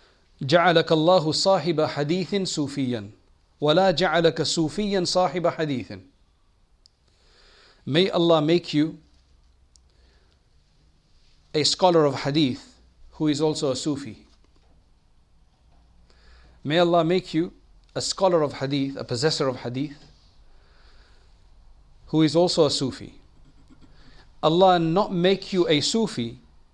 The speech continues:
who is also a scholar of hadith? What is the difference between those two?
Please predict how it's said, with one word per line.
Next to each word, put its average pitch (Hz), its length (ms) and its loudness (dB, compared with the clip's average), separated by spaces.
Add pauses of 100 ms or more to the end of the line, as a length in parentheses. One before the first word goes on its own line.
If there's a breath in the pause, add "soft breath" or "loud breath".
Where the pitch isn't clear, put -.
(1300 soft breath)
who 156 140 -2
is 147 200 -2
also 170 420 0
a 139 60 -4
scholar 135 360 -2
of 113 120 -6
hadith? 101 380 -14 (2000)
What 160 140 0
is 180 80 0
the 165 80 2
difference 160 340 -2
between 151 320 -2
those 135 240 -6
two? 117 180 -14